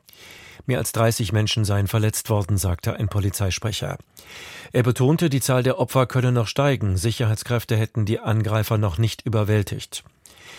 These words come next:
Der Polizei zufolge hatte ein Selbstmordattentäter zunächst eine Explosion ausgelöst.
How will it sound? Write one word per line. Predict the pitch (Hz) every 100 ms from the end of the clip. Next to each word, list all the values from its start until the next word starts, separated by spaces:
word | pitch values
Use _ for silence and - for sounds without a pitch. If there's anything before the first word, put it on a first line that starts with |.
| - - -
Der | 120
Polizei | 143 147 143 143
zufolge | - 139 151 156 147
hatte | 135 - 147
ein | 127
Selbstmordattentäter | 117 123 - - 110 - 117 123 110 123 117 117
zunächst | 127 117 113 127 -
eine | 113 113 -
Explosion | - - 113 104 120 127
ausgelöst. | - 104 - 110 104 95 -